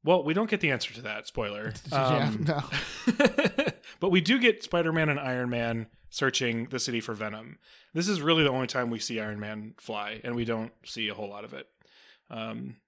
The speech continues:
Speaker 1: 'cause they don't actually converse at all when they're searching, I don't think.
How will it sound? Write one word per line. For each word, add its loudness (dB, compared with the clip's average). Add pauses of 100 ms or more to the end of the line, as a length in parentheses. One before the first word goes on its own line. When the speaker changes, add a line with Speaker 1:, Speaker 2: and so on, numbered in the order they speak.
(280)
Speaker 1:
'cause -4 (200)
they -2
don't 0
actually 2
converse -4
at -6
all -2
when -4
they're -2 (160)
searching, -6
I -4
don't -6
think. -8